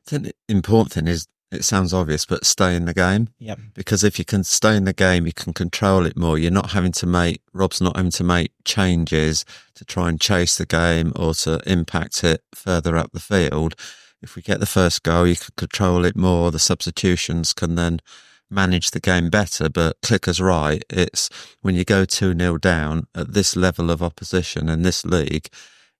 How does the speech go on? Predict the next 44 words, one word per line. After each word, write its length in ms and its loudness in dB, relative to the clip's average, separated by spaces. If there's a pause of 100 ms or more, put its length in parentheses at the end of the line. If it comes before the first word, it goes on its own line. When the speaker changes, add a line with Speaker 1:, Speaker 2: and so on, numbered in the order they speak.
Speaker 1:
it's, 500 -2 (460)
it's, 160 -10
it's 240 -4
really 240 4
putting 340 0
a, 120 2 (160)
a 100 0
big 260 0
shift 420 0
and 120 -4
a 40 -8
big 200 2
effort 300 -2
in 100 0
just 280 0
to 60 -4
get 280 0 (100)
back 240 -2
into 220 -4
the 60 -2
game, 260 2
to 120 -8
get 200 2
to, 160 -6 (440)
to 120 -18
get 340 -2
level. 520 2
But 600 -2
it's, 340 -6
yeah, 220 2
it's 160 -2
just, 260 -2 (380)
it's 140 -4
just 180 0
frustrating, 560 0
but 340 0
just 380 -2
gotta 180 -2
try 220 -2
and 80 0
stay 300 0
in 100 -2
the 80 -2
game 480 0